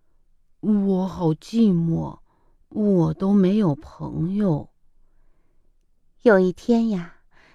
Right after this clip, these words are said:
Speaker 2: 它在大树上贴了一片叶子，上面写着：
Speaker 1: “我有友情要出租，一小时五块钱。”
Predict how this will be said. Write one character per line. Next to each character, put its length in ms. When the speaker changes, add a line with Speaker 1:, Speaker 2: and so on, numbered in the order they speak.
Speaker 2:
它 180
在 160
大 220
树 260
上 360
贴 300
了 80
一 160
片 260
叶 320
子， 300
上 260
面 140
写 260
着： 340
Speaker 1:
“我 680
有 440
友 360
情 480
要 480
出 280
租， 400
一 200
小 260
时 200
五 160
块 360
钱。” 600